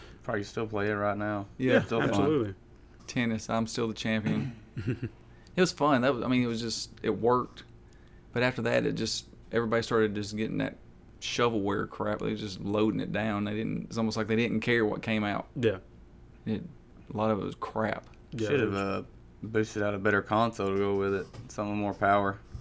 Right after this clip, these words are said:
Speaker 2: Yeah, that's what I
Speaker 1: than
Speaker 2: always
Speaker 1: whatever
Speaker 2: thought.
Speaker 1: they use, 'cause it
Speaker 3: Mm-hmm.
Speaker 1: was not
Speaker 2: Why
Speaker 1: that
Speaker 2: can't
Speaker 1: great.
Speaker 2: they, yeah, why can't they be innovative and have power? I mean, I really think that would be great. They would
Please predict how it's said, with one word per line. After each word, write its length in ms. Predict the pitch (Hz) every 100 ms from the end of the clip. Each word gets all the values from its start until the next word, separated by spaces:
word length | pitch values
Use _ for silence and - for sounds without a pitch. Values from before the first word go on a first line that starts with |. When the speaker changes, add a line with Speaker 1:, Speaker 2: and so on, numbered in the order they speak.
| -
Speaker 2:
Yeah, 180 | 196 113
that's 160 | 135 143
what 80 |
I 40 | 123
Speaker 1:
than 100 | 120
Speaker 2:
always 160 | 104
Speaker 1:
whatever 260 | 104 101 98
Speaker 2:
thought. 100 | 92
Speaker 1:
they 200 | 98 101
use, 520 | 101 101 98 98 - -
'cause 120 | 95
it 20 |
Speaker 3:
Mm-hmm. 160 | 98 95
Speaker 1:
was 320 | 95 - - - -
not 100 | 202
Speaker 2:
Why 120 | 208
Speaker 1:
that 60 |
Speaker 2:
can't 200 | 208 208
Speaker 1:
great. 220 | 202 165 -
Speaker 2:
they, 40 | - - - - 185
yeah, 100 | 156
why 160 | 165
can't 180 | 185 196
they 100 | 180
be 280 | 170 160 143
innovative 600 | 160 139 151 147 143 123 - -
and 400 | 135 151 147 127
have 320 | 123 113 -
power? 320 | 113 - - - - - - - - - - - - -
I 80 |
mean, 100 | 127
I 40 | 123
really 240 | 151 143
think 160 | 131 123
that 120 | 131
would 120 | 120
be 160 | 110 110
great. 580 | 101 107 117 123 110 -
They 80 |
would 300 | 131 120 104